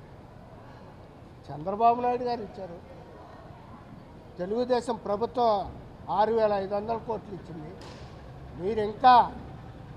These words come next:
చంద్రబాబు నాయుడు గారి ఫోటో మీ కార్యాలయాల్లో పెట్టి ఆయనకి దండం పెట్టుకుని మీరు పూజ చేసుకోవాలి. కనుక అపాత్ర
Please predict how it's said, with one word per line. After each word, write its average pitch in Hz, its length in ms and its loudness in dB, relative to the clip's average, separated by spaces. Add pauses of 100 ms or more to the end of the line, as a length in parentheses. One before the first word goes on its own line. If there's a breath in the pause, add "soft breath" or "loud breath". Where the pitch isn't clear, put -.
(160)
చంద్రబాబు 220 680 4
నాయుడు 208 280 2
గారి 202 140 -2 (100)
ఫోటో 185 240 -2 (160)
మీ 196 80 2 (260)
కార్యాలయాల్లో 202 800 0
పెట్టి 226 280 -6 (1040)
ఆయనకి 202 400 2
దండం 196 360 0
పెట్టుకుని 214 340 -2 (100)
మీరు 190 220 -2
పూజ 202 180 0 (180)
చేసుకోవాలి. 147 480 -10 (2750)
కనుక 233 260 0 (680)
అపాత్ర 254 600 0